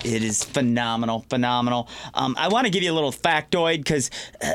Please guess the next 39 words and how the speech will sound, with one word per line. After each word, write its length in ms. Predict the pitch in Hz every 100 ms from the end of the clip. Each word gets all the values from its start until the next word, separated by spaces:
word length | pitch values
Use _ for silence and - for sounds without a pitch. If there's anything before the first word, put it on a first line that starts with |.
| - -
you 140 | 175
know, 160 | 175 170
facts 420 | - 240 - -
are 80 | 135
good. 340 | 110 - - -
And 300 | 151 143 143
learning, 380 | 175 180 180 170
I 100 | 196
try 160 | 240
to 80 | 190
learn 220 | 156 151
something 500 | 139 160 127 143 127 - -
every 640 | 147 123 135 135 135 127 -
day. 440 | 95 110 78 - -
Every 240 | - 208 214
single 320 | - 185 156
day 200 | 127 120
I 60 | 117
try 220 | - 131
to 60 |
learn 260 | 117 123 113
something. 640 | - - 165 143 123 95 95 - -
And 260 | 196 185 135
today 280 | 202 214
I 100 | 226
decided 380 | 202 190 208 185
to 40 | 165
do 140 | 190
a 0 |
little 180 | 175 147
research 800 | 123 151 170 190 196 - - - - - -
about 400 | 143 185 202 214
yoga. 560 | 156 143 202 226 - - - -
And 100 | 175
did 160 | 220
you 100 | 220
know, 280 | 226 190 190 180 -
uh, 260 | - 156 151
Vivekananda 880 | 190 220 214 185 170 170 175 185